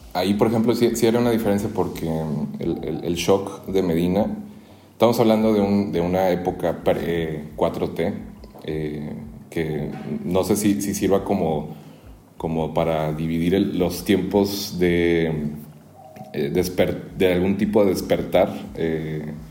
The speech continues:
igual il-, ilusorio, pero bueno, el, el, el, el shock fue, fue que un, un gobernador priista en Nuevo León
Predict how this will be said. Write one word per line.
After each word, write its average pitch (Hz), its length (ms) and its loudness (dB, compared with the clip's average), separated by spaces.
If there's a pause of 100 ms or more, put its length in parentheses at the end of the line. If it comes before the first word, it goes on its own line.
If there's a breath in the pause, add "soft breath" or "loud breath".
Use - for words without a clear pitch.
(840 loud breath)
igual 92 280 4
il-, 101 300 4
ilusorio, 95 480 4
pero 87 140 2
bueno, 87 180 4
el, 87 200 2
el, 85 180 2
el, 87 200 0
el 90 120 0
shock 104 220 2
fue, 104 400 4
fue 95 220 2
que 90 380 0
un, 87 280 -2
un 87 160 0
gobernador 87 460 2
priista 95 680 0
en 85 60 -2
Nuevo 78 180 -2
León 87 500 -2